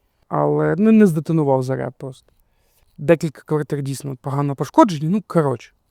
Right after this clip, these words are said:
ви все це читали вже. На момент виходу відео ви вже будете навіть знати, скільки жертв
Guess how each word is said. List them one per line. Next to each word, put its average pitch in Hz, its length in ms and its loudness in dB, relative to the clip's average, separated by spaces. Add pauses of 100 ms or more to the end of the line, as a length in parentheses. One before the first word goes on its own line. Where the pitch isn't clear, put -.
ви 165 80 -6
все 151 300 -4
це 139 220 -4 (300)
читали 196 460 4
вже. 135 320 -4 (460)
На 143 60 -4
момент 156 340 0
виходу 147 320 -4
відео 151 280 -4
ви 139 100 -4
вже 135 140 -10
будете 139 440 -10
навіть 139 160 -4
знати, 135 280 -8
скільки 139 260 -14
жертв 131 380 -6